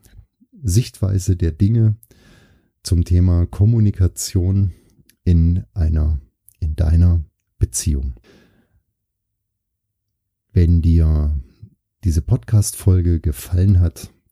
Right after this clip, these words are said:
dann würde ich mich riesig freuen, wenn du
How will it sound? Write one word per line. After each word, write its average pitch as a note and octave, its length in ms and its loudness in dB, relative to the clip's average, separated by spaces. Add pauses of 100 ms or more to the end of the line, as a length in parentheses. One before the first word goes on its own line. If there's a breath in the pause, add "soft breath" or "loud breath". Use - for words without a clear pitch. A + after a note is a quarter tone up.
dann D2+ 300 -2 (800 soft breath)
würde F#2+ 140 2
ich F2 100 0
mich G2 300 0
riesig A#2+ 400 0
freuen, G2+ 680 0 (180)
wenn E2+ 240 2
du D#2+ 420 0